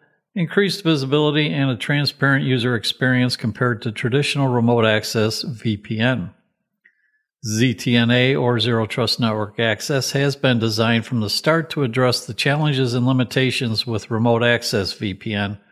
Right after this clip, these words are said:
offering a better solution for users anywhere to connect securely to the applications and data they need to do their jobs, but nothing more. There are a few fundamental differences that set Z T N A apart from remote access V P N.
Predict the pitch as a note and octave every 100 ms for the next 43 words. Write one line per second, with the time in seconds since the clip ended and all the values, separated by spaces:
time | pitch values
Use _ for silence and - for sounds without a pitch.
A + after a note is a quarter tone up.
0 | _ _ _ _ _ D3+ D3 C#3+ B2 A#2
1 | B2 C3+ B2+ - B2 B2 - A2+ - A2
2 | A2+ G#2 G#2+ A2 B2 C3+ C#3+ D3 C#3+ -
3 | _ _ _ _ A#2+ - B2 B2+ G2+ C#3
4 | - D3 C3+ B2+ - B2+ A#2 A#2+ A2 -
5 | C3+ A#2 C#3 G#2+ A#2 A2 A#2+ A#2+ A2+ A2
6 | A2 A#2 G#2 G#2 B2 A2 G#2+ F2+ C3+ C#3
7 | C#3+ C#3 - _ _ _ _ _ F3 E3
8 | D#3 D3+ D#3 E3+ - _ _ _ _ _
9 | _ _ B2+ A#2 A#2 - D3 - C#3 B2+
10 | B2+ A#2+ G2 D3+ D3 B2 B2 G2+ G2+ G#2+
11 | - C3+ A#2+ A2 A#2 B2 G#2+ B2 B2 A#2+
12 | A#2+ A2+ - B2+ A2+ - G#2+ A2 A2+ A2+
13 | A#2 C#3 - A2 G2+ F2+ A2+ G2+ - A2
14 | G#2+ A#2 F2+